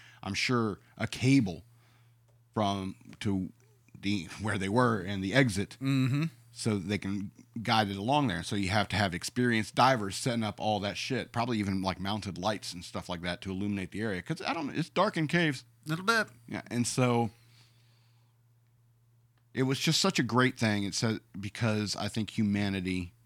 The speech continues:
Speaker 1: has that knee-jerk reaction. It's like this, a tragedy like this or a desperate situation like this doesn't fall upon any party line. You know, save those kids.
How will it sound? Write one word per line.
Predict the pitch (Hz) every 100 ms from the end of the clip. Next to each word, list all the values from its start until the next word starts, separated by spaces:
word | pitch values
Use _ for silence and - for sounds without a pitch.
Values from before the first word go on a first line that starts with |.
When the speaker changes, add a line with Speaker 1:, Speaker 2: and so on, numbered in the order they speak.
| _ _ _ - - - - -
Speaker 1:
has | - 117 104
that | 107 95
knee-jerk | 101 90 95 87
reaction. | 87 80 69 - - _ _ _ _ _ _
It's | 101
like | 95 - -
this, | 117 147 - _ _ _ -
a | 120
tragedy | 165 170 147 135
like | 120 113 -
this | 101 -
or | 98 90
a | 87 - _ _ _ -
desperate | 127 - - -
situation | 110 101 101 92 92
like | 82 -
this | 82 76 - _ - _ -
doesn't | 139 131
fall | - 117 104
upon | - 95 90
any | 87 87
party | - 90 71
line. | 73 53 - _ _ _ _ _ _
You | 92 90
know, | 87 82 _ _ _ _ _ _
save | - - 107 82
those | 90
kids. | - 76 -